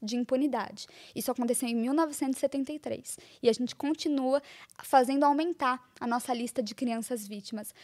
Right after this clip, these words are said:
A gente continua fazendo minutos de silêncio. O nosso discurso da proteção integral não está salvando as vidas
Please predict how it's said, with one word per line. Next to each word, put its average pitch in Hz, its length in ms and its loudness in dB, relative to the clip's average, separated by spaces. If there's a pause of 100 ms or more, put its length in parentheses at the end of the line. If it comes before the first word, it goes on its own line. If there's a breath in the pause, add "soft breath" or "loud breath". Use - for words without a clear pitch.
(160 loud breath)
A 240 80 2
gente 262 300 0
continua 320 600 2
fazendo 277 380 2
minutos 269 480 2
de 233 80 -8
silêncio. 220 520 -8 (280 loud breath)
O 240 40 0
nosso 254 260 4
discurso 285 680 -2
da 226 120 2
proteção 233 480 -2
integral 233 400 2
não 247 140 0
está 269 260 0
salvando 247 340 0
as 240 160 -2
vidas 226 380 -6